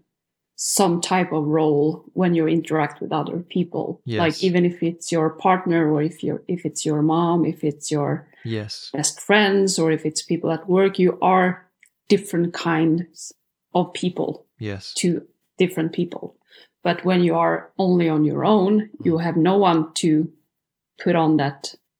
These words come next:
Speaker 1: role for. I mean, you can only be yourself, and it's a very,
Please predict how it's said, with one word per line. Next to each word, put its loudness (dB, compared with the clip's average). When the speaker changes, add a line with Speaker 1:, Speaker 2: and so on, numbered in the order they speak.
Speaker 1:
role 2
for. -4
I -4
mean, 2
you 2
can -6
only -2
be -2
yourself, 0
and 0
it's -8
a -2
very, -4